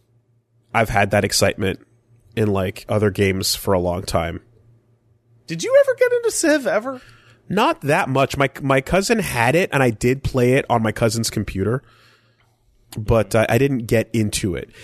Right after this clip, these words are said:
Speaker 1: Civilizations, they're called. Civilizations. Not,
Speaker 2: Yeah.
Speaker 1: not, not racist.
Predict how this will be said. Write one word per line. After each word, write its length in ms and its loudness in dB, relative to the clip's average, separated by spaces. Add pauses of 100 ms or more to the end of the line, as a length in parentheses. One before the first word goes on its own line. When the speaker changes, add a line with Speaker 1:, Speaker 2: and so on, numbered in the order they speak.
(300)
Speaker 1:
Civilizations, 1120 0
they're 120 4
called. 300 0
Civilizations. 1300 0
Not, 420 0
Speaker 2:
Yeah. 160 -20
Speaker 1:
not, 340 0 (400)
not 260 0
racist. 720 0